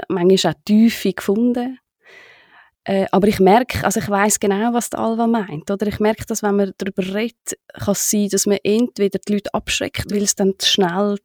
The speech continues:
zu ernst und zu traurig und zu tief wird. Und gleichzeitig, ähm, kann man die Leute aber auch vor den Kopf stossen, wenn man so einen leichten Umgang gerade hat damit.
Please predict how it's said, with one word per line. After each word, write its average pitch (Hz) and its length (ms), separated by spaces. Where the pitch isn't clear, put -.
zu - 220
ernst 208 460
und 220 160
zu - 140
traurig 214 360
und 202 140
zu - 100
tief 247 280
wird. 254 200
Und 226 180
gleichzeitig, 233 800
ähm, 190 480
kann 190 180
man 185 120
die 208 80
Leute 202 160
aber 196 120
auch 175 40
vor 190 100
den - 120
Kopf - 240
stossen, 180 440
wenn 175 100
man 175 80
so 180 140
einen 165 200
leichten 202 520
Umgang 196 680
gerade 196 260
hat 185 220
damit. 160 280